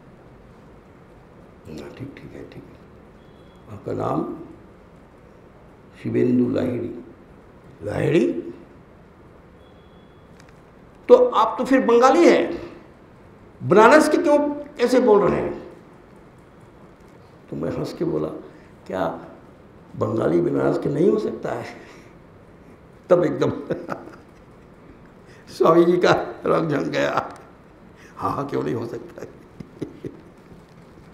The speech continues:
बड़े अद्भुत अद्भुत लोग। तो हमारे साथ ये थे, उन्होंने बोला, "इन्होंने एक पुस्तक लिखा, यथार्थ गीता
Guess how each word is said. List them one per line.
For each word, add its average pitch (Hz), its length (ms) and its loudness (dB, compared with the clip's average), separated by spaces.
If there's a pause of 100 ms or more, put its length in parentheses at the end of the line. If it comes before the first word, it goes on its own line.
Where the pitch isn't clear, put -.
(1500)
बड़े 311 100 -10
अद्भुत - 360 -6
अद्भुत - 180 -6
लोग। - 460 -8 (2500)
तो 170 60 0
हमारे 156 180 2
साथ 160 340 -2
ये 180 80 4
थे, 190 500 2 (560)
उन्होंने 170 160 4
बोला, 170 240 4
"इन्होंने 180 280 4
एक - 140 -2
पुस्तक 160 220 -2
लिखा, 170 360 0
यथार्थ 151 480 0
गीता 147 600 -2